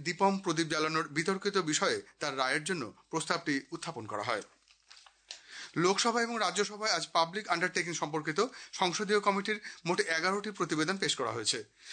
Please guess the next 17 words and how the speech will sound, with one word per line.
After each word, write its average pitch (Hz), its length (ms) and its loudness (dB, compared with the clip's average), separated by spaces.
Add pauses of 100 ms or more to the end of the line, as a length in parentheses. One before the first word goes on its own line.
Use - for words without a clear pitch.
(180)
পরে 185 220 6
সাংবাদিকদের 185 520 0
সঙ্গে 190 200 0
আলাপচারিতায় 151 520 0 (280)
পাবলিক 170 420 2
আন্ডারটেকিং 170 460 0
সম্পর্কিত 156 480 -4
সংসদীয় 135 480 -2
কমিটির 127 380 -4
চেয়ারম্যান 175 320 2 (380)
বৈজয়ন্ত 180 400 2
জয় 170 260 -2
পান্ডা 151 240 2
বলেন, 139 280 2 (340)
কমিটি 180 340 4 (140)
বিরল 185 320 2
খনিজ 196 300 0